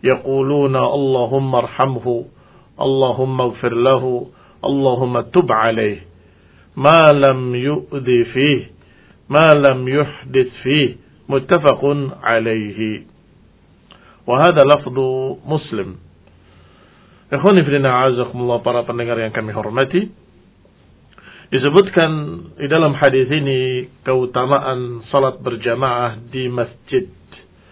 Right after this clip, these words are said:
Dimulai dengan ucapan Rasulullah sallallahu alaihi wasallam, Salatul rajul fi jama'atin tazidu ala salatihi fi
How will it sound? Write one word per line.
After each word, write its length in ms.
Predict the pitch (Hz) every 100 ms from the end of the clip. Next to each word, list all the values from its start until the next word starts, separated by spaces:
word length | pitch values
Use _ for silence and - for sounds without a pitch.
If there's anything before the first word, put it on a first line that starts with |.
| - - _ _ - -
Dimulai 880 | - 123 135 131 127 139 185 339 - -
dengan 560 | 139 135 135 127 120
ucapan 400 | 127 127 165 151
Rasulullah 480 | 139 135 143 127 139
sallallahu 160 | 135 113
alaihi 160 | 143
wasallam, 220 | 143 151 170 190
Salatul 560 | - 123 139 151 147 123 117
rajul 420 | 135 147 165 170 185 185 - - -
fi 240 | 175 127 117
jama'atin 880 | 123 120 117 120 143 139 135 123 117
tazidu 560 | 120 110 139 143 131
ala 320 | 117 117 113
salatihi 800 | 110 113 110 107 151 147 180 226 - - -
fi 80 | -